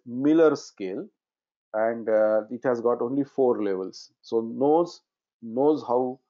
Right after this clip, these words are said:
shows, and does. So this is when, uh, an M B B S doctor is, uh, performing some, let's say, surgical proce-, procedure, uh, then naturally this person has to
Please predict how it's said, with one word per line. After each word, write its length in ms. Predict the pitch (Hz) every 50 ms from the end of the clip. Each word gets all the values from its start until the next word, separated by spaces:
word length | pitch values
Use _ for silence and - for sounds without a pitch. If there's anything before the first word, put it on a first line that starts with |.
| _ _ _ _ _ _ _ _
shows, 520 | - - 135 131 131 135 127 113 - _ _ _ _ _ _ _
and 220 | - 113 110 107 -
does. 380 | - 104 92 - - - - _ _ _ _ _
So 440 | _ - 110 110 107 107 107 - _ _ _ _ _ _ _ _ _ _ _ _ _ -
this 120 | 117 110 127
is 140 | 127 120
when, 280 | 113 123 123 127 127 120 - -
uh, 260 | 120 110 110 107 104 - -
an 140 | - 110 117
M 100 | 113 117
B 80 | 135 135
B 140 | - 127
S 180 | 127 123 120 -
doctor 560 | - 123 113 - - - 135 110 98 95 - - _ _ _ _ -
is, 300 | 110 107 104 104 104 - 110
uh, 100 | 107 104
performing 680 | - 113 107 107 - - 117 113 113 117 113 113 113 107
some, 240 | - 110 107 107 104 - -
let's 200 | 107 98 - -
say, 60 | 107
surgical 600 | - - 107 107 107 - 117 - - 110 110 - -
proce-, 320 | 120 117 113 - - - -
procedure, 540 | - 117 113 - - 139 113 107 98 104 139 147 _ _ _ _ _ _ _ _ _ _ _ _ _ _ - 98
uh, 260 | 101 101 98 98 98
then 220 | 101 117 117 117
naturally 500 | 113 120 113 - - 123 123 123 123 120
this 200 | 113 113 107 -
person 360 | - - 113 113 - 117 107
has 200 | 104 104 98 - -
to 320 | - 107 104 101 98 95